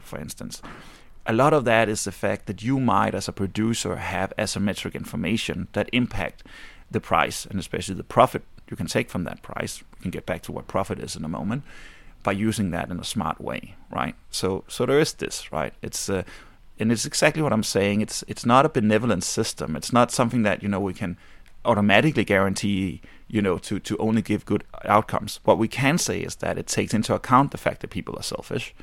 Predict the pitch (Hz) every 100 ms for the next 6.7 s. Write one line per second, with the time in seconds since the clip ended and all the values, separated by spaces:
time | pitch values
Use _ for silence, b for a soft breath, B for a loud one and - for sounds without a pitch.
0 | B B B B 113 - 113 120 107 95
1 | 104 - - 139 139 101 52 - - -
2 | 58 76 - - - - - 104 - 101
3 | 90 82 - - - - 110 101 B B
4 | B B B - 107 104 110 135 - 127
5 | 117 104 98 95 - 110 - 98 87 -
6 | 90 107 - - - - 120